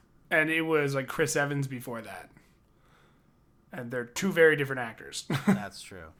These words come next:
Speaker 1: Um, I don't know. Like, the, the, there's some storylines in Star Wars where you feel as if the universe is revolved around the Skywalker family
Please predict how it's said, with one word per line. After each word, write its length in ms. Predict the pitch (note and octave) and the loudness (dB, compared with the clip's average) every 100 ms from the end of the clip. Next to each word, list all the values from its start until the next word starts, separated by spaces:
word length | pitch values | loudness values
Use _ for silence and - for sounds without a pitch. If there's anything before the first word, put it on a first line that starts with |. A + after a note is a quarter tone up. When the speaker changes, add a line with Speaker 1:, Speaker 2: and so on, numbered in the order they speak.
| - - - - - - | -20 -20 -20 -20 -20 -8
Speaker 1:
Um, 380 | C3 A#2+ A2 - | -4 -4 -6 4
I 120 | A#3 | 8
don't 120 | D4 | 8
know. 160 | E3 A#2+ - D3 | 6 0 -8 -4
Like, 340 | C#3+ - - _ _ - | -4 -4 -14 _ _ -16
the, 640 | F3 D3 F3+ F3 F3 E3+ - - | -10 -6 -4 -2 -4 -8 -16 -12
the, 120 | C#3+ | -10
there's 260 | C#3+ D#3+ C#3 | -6 -4 -2
some 300 | - F3+ A3+ | 2 2 2
storylines 580 | - F3+ F3 D#3 D#3 C#3 | 0 2 4 4 2 -2
in 80 | C3+ | -6
Star 320 | - C3 C#3+ | -4 -2 0
Wars 260 | D#3+ E3 | 0 0
where 140 | C#3+ C3+ | -2 -4
you 160 | C3 | -4
feel 640 | B2 - D#3+ D#3+ D3+ D3+ D3 _ - - _ - | -6 -6 -2 0 0 -4 -10 _ -20 -20 _ -6
as 140 | D3 | -4
if 160 | D3+ D#3 | -6 -6
the 80 | |
universe 500 | D#3+ E3 E3+ E3 D3+ | -6 -4 -2 -2 -2
is 160 | D3 C3 G3 - | -6 -8 -12 -8
revolved 600 | D3 C#3 C#3+ C#3 D3+ D3+ | -6 -2 0 2 2 0
around 500 | C#3+ C3+ C3 B2+ C#3 | -2 0 -2 -4 -6
the 80 | |
Skywalker 680 | C3+ - C3+ C3+ C3 B2+ A#2+ | -6 -2 2 2 2 -2 -8
family 560 | - B2+ A#2+ A#2+ A#2 | -8 -10 -8 -10 -12